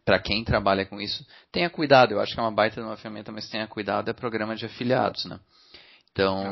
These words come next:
Speaker 2: não,
Speaker 1: se,
Speaker 2: não, isso
Speaker 1: se você tem um programa de afiliados e você simplesmente, e eu falo isso com experiência própria, tá?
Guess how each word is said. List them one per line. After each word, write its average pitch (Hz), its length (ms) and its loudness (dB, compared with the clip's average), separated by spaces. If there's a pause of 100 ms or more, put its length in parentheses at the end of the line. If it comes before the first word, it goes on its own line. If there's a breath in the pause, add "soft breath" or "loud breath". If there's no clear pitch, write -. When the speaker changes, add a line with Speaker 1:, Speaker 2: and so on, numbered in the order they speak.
Speaker 2:
não, 95 60 -6
Speaker 1:
se, 110 240 -4
Speaker 2:
não, 107 160 -8
isso - 380 -20
Speaker 1:
se - 240 -6
você 107 280 -2
tem 135 140 -2
um 135 80 -2
programa 120 400 0
de 120 80 0
afiliados 101 640 4
e 98 60 -6
você 95 560 0
simplesmente, 95 720 -6 (320 loud breath)
e 117 60 2
eu 123 80 4
falo 135 260 4
isso 131 360 -2
com 127 400 -6
experiência 117 440 -2
própria, 101 380 -6
tá? 92 180 -8